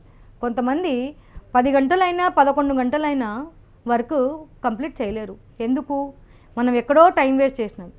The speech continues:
ఆ టైమ్ వేస్టర్స్ అంటే ఏమీ లేదు, WhatsApp-ల మీద, Facebook-ల మీద. పోనీ ఇవన్నీ వదిలేస్తే, ఇప్పుడు చెప్తుంటే కొంతమందికి బాగా అనిపించదు, కాకపోతే కిందికి వెళ్ళి మనం ఛాయ్ తాగి, సిగరెట్లు కాల్చి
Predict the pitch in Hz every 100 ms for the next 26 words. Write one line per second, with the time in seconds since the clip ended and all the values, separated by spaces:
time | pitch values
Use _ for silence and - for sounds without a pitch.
0 | - - - - 208 247 311 381 370 370
1 | 330 320 277 302 247 262 262 214 202 180
2 | - - - 233 240 269 254 247 233 214
3 | 208 196 226 - 269 262 233 - 220 208
4 | 190 180 - - - 254 240 240 247 277
5 | 427 415 285 277 262 262 233 208 196 208
6 | - - - - - - - 240 - 277
7 | - 359 302 349 339 320 262 254 254 277
8 | 240 226 240 220 214 226 196 196 208 208
9 | 247 254 247 220 220 285 349 349 294 262
10 | 240 220 214 226 240 254 214 196 202 220
11 | - - - - - 254 294 277 285 277
12 | - 240 185 208